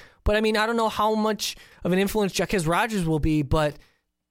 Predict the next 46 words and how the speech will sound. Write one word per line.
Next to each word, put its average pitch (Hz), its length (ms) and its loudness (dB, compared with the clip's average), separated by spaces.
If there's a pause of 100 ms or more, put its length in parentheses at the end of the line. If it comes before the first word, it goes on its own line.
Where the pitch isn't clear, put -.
(140)
having 156 280 2
depth 165 240 0
is 143 120 0
great. 170 340 0
But 139 120 -2
Jordan 175 340 0
Howard, 151 340 0
what 156 160 0
a 190 60 0
valuable 147 680 0
pick - 380 -2
in 143 100 0
the 127 80 0
fifth 147 320 -4
round. 135 320 -2
Like, 127 260 -4
wow. 135 340 -2 (360)
This 180 180 0
was, 180 140 0 (200)
this 196 180 -2
was 208 120 0
so 262 260 0
good 202 220 0
because 190 220 -4
he 226 80 -2
can 240 120 -2
step 220 260 -2
in 202 100 2
right 214 180 2
away, 175 400 0 (100)
have 208 160 -2
an 196 60 2
immediate 208 340 2
impact, 175 460 -2 (320)
knows 196 200 0
how 196 100 2
to 175 60 0
run 160 160 0
the 151 60 -2
ball. 143 400 0
That's 151 200 -2
exactly 196 300 -2
what 196 60 0
the 180 80 -4
Bears 156 340 0
need. 151 320 2